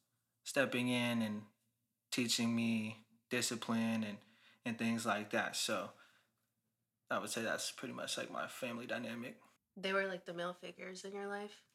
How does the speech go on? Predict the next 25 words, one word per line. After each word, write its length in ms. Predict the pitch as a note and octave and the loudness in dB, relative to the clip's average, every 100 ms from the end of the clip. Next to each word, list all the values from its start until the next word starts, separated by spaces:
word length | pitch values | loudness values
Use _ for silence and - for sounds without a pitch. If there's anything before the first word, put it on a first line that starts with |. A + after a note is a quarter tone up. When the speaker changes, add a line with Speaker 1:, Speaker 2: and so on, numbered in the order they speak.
| _ | _
Speaker 1:
Yeah, 140 | B2 B2 | 0 2
they 100 | C3 | 2
were 100 | C3 | 4
huge 300 | C#3+ C3+ B2+ | 4 4 4
male 180 | B2 | 2
figures 380 | B2 C3 B2+ A#2+ | 2 0 2 2
in 80 | B2+ | 2
my 100 | A#2+ | 2
life. 340 | A#2+ B2 - | 2 0 -2
If, 220 | A2+ A2+ A2 | -4 -6 -6
if 260 | A2+ - | -6 2
I 120 | A2+ | 2
were 100 | A2+ | 4
to 80 | A2 | 2
have, 300 | G#2+ A2+ A2+ | 4 4 4
like, 180 | G#2+ G#2 | 0 2
a, 300 | - E2+ A2+ - _ B2 | 0 -2 -4 -10 _ -2
a 80 | |
male 320 | A#2 C3 C3+ C3+ | 2 6 8 8
that 140 | B2+ | 8
I 80 | A#2+ | 6
wanted 260 | A#2+ A#2+ | 6 2
to 60 | A#2 | 0
point 340 | - C3 B2 | 2 2 4
out 260 | A#2 C#3 C#3 | 4 4 2